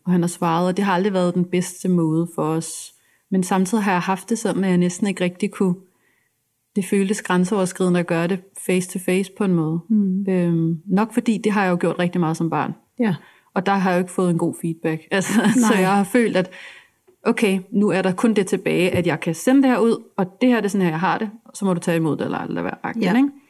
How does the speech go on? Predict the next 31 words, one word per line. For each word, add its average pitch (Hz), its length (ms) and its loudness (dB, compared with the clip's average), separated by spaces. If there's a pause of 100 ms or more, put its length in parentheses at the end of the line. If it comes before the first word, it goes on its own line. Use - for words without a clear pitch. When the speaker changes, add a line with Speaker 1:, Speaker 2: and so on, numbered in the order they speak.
(600)
Speaker 1:
Øhm, 170 540 0 (100)
så 214 100 -4
det 240 140 4
har 247 100 4
jeg 247 100 -2
gjort 196 300 -2
som - 420 0
ung, 98 220 -2 (320)
øh, 180 180 2
teenager 185 420 0
i 170 40 0
gymnasiet 190 580 0
og 180 60 2
sådan 185 140 -2
noget, 170 220 2
og 170 80 -2
så 190 120 -2
også, - 480 -4 (120)
øhm, 156 520 0
senere 180 460 0
hen. 185 280 0 (440)
Og 185 60 -2
jeg 180 80 0
vil 185 80 0
sige, 208 460 2
altså 185 260 -2
nogle 202 260 2
gange 220 260 0
har 208 160 -2
vi 185 200 2
jo, 165 220 0